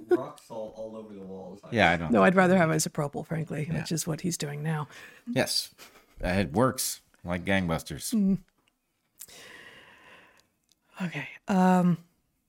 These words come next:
Speaker 3: sorry, guys. There are several good questions here, but I'm gonna stick to two more. Um, why five toes and fingers? Isn't three of each <laughs> sufficient?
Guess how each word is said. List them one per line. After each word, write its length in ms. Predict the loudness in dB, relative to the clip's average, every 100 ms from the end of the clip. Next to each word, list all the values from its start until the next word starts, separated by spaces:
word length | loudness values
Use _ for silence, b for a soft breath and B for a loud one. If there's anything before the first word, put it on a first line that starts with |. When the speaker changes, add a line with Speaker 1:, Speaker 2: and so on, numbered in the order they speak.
| _ _ _ _ _ _ _ _ _ _ _ _ _ -16 _ _ -10
Speaker 3:
sorry, 300 | -10 -8 -6
guys. 240 | -4 -4
There 120 | -6
are 60 | -8 -10 _ _
several 320 | -2 0 2 2
good 140 | 0
questions 400 | 0 0 0 -2
here, 100 | 0
but 60 | 0
I'm 60 |
gonna 100 | 2
stick 280 | 2 0 -2
to 80 | -4
two 300 | 2 4 6
more. 440 | 4 2 0 -4 b b b b b
Um, 500 | 2 4 4 2 -2 -10 _ _ _ _ _ _ _ _ 2
why 360 | 8 10 10
five 360 | 8 8 8 8
toes 260 | 8 8
and 100 | 6
fingers? 460 | 6 4 4 -2 -4
Isn't 320 | 0 0 0
three 240 | 0 6 6
of 120 | 6
each 260 | 2 2 -2
<laughs> 0 |
sufficient? 1080 | 0 4 8 10 10 8 8 6 4 0